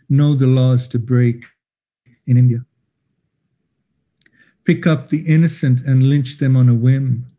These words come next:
Minorities will be taught how to partake in India." "Hum dekhenge," the poet Faiz once said,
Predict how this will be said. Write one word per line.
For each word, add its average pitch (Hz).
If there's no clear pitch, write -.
Minorities 143
will 127
be 120
taught 123
how 123
to 123
partake 120
in 117
India." 117
"Hum 214
dekhenge," 151
the 120
poet 127
Faiz 135
once 117
said, 117